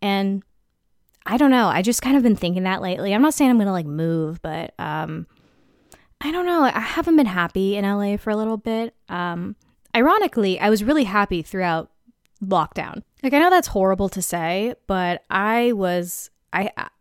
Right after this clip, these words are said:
twenty twenty on a personal level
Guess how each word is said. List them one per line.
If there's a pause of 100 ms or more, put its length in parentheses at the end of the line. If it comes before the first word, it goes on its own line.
(240)
twenty
twenty (400)
on
a
personal
level